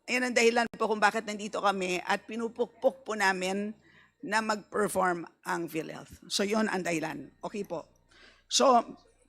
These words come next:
hindi po ako kontento <laughs> doon po sa ating pagkwenta kung magkano ba talaga ang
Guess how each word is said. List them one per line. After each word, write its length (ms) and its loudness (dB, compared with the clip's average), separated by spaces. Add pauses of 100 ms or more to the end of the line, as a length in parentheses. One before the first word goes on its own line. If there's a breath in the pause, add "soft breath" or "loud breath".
(100)
hindi 240 6
po 200 8
ako 440 4
kontento 680 4
<laughs> 100 -12
doon 240 2
po 80 2
sa 120 2 (120)
ating 240 -8
pagkwenta 840 2 (200)
kung 160 0
magkano 360 2
ba 120 4
talaga 600 4 (440 loud breath)
ang 160 0